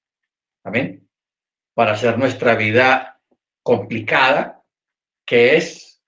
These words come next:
hacerla más llevadera. ¿Llevadera en qué sentido? En esa esperanza de la resurrección, donde todo va a ser diferente. Amén. Ahora,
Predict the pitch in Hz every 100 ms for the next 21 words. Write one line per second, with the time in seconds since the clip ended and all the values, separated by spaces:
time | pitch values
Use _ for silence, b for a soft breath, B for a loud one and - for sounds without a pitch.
0 | _ _ _ _ _ _ _ _ _ _
1 | _ _ 117 120 117 117 120 123 110 104
2 | 135 95 - _ _ _ _ _ _ _
3 | _ _ _ _ _ _ _ _ _ _
4 | - 127 127 135 160 160 160 170 156 185
5 | 180 113 123 120 113 117 147 - - -
6 | 113 113 110 107 135 113 107 101 92 -
7 | 92 - 131 120 - _ _ _ _ 113
8 | 104 - - 110 110 107 117 107 113 110
9 | 110 101 - _ _ _ _ _ _ _
10 | _ _ _ _ _ _ _ _ _ _
11 | _ - 107 147 - _ _ _ _ _
12 | _ _ _ _ _ _ _ _ _ _
13 | _ _ _ _ _ _ 123 120 - -